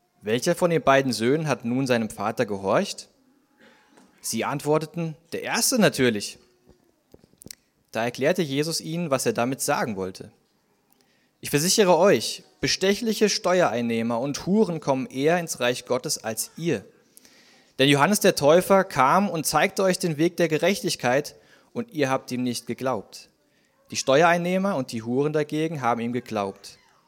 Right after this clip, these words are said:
Obwohl ihr das alles gesehen habt, wolltet ihr nicht umkehren und ihm glauben.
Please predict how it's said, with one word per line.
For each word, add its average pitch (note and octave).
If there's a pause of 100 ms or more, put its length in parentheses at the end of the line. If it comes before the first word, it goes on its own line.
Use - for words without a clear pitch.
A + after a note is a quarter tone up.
(180)
Obwohl C#3
ihr G3+
das F#3
alles G#3+
gesehen F3+
habt, G3+ (360)
wolltet C3
ihr A2+
nicht D#3
umkehren C#3
und G#2+
ihm A2
glauben. G2